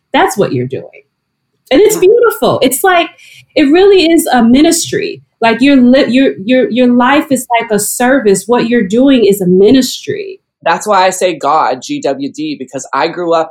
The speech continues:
Speaker 2: in a, in a place of Texas where being Christian was, you know, a very important thing. And my grandfather was the best Christian I've ever known in my life.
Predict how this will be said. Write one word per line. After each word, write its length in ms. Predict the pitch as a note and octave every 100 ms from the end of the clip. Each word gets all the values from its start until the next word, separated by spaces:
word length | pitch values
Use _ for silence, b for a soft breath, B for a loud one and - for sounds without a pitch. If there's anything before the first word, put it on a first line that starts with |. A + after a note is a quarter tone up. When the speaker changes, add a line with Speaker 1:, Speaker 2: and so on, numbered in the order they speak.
| -
Speaker 2:
in 160 | D3
a, 140 | D3+ C3 -
in 80 | D#3
a 120 | D3 -
place 280 | D#3+ D#3+
of 100 | C#3
Texas 440 | - D3+ D3+ E3+ -
where 240 | C#3 B2 D3
being 200 | D3+ D3+
Christian 420 | - C3 - C#3+
was, 340 | C#3+ B2 - _ _ _ -
you 140 | B2
know, 80 | - - C3 _ -
a 120 | D3
very 200 | F3 B3
important 460 | G#3 E3 F3+ C#3+ C3
thing. 300 | D#3 G3+ B2+
And 140 | C3+ D3+
my 140 | D#3+
grandfather 680 | D3+ D3+ F3+ F3+ C#3+ C#3 C3+
was 340 | C#3+ C3+ - _ _ _ _
the 280 | E3+ F#3+ D#3 _
best 320 | F#3 E3 - -
Christian 460 | D#3 D3+ - C#3+ -
I've 200 | C#3 C#3
ever 240 | C#3+ D3+ G3+
known 180 | G3+ G3
in 100 | F3
my 100 | E3+
life. 320 | E3 D#3